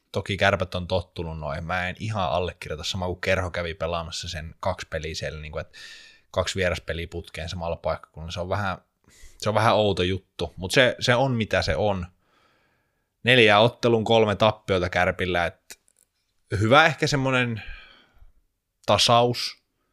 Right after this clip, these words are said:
maan pinnalle paluu, mutta tässä on ehkä se, mitä sä silloin jo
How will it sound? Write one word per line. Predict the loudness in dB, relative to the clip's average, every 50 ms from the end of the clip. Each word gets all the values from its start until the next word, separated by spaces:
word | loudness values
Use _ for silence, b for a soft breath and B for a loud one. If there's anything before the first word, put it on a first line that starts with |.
| _ _ _ _ _ _ _ _ _ _ _ _ _ _ _ -4
maan | -2 0 0 0 0
pinnalle | 0 0 0 0 0 0 -2
paluu, | -2 _ -2 0 0 0 -2 -4 -4
mutta | -6 -8 -8 -2
tässä | 0 2 2 4 4 2
on | 2
ehkä | 0 0 -2 -4
se, | -4 -4 -4 -4
mitä | -2 -2 0 0 0
sä | 2 2 0
silloin | 0 0 -2 0 0 0 0
jo | 0 -2 -4 _